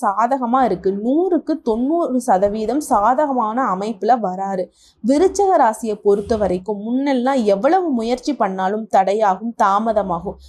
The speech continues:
திருமண வயசுல இருக்கிறவங்களுக்கெல்லாம் திருமணங்கிறது கனவா போகக்கூடிய அளவுக்கு, சரி அப்படிதான்,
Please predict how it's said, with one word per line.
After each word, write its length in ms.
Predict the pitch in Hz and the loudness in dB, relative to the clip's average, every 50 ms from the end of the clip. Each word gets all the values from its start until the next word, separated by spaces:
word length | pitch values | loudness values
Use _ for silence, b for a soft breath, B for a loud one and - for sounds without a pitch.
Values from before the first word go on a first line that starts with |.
| b - _ | b -6 _
திருமண 460 | 294 311 349 392 392 403 403 403 349 311 | 2 2 4 4 2 2 2 4 4 4
வயசுல 280 | 269 254 233 - 254 240 | 2 2 0 0 0 0
இருக்கிறவங்களுக்கெல்லாம் 800 | 220 233 226 240 233 226 233 220 214 202 202 208 214 269 294 285 - 254 | 0 0 0 0 0 0 0 0 -2 -2 -2 0 -2 -2 -2 -2 -2 0
திருமணங்கிறது 680 | 233 269 277 294 285 285 262 233 220 202 214 269 311 - - 220 | 0 2 0 0 0 0 0 2 2 0 0 -2 -4 -2 -2 0
கனவா 360 | 190 190 208 233 247 294 320 320 320 277 | 0 0 0 0 2 2 2 2 2 2
போகக்கூடிய 420 | 240 220 208 214 214 208 214 202 185 185 | 2 2 2 0 0 0 2 2 0 0
அளவுக்கு, 500 | 190 202 226 233 269 262 269 - - 214 - b b b b _ | 2 2 2 2 0 -4 -6 -6 -8 -8 -8 b b b b _
சரி 320 | - - 240 220 208 196 - - - 185 | -2 0 2 2 2 0 0 -2 -2 -2
அப்படிதான், 540 | 185 - 262 240 254 214 254 247 220 - | 0 0 0 0 2 0 0 0 -2 -4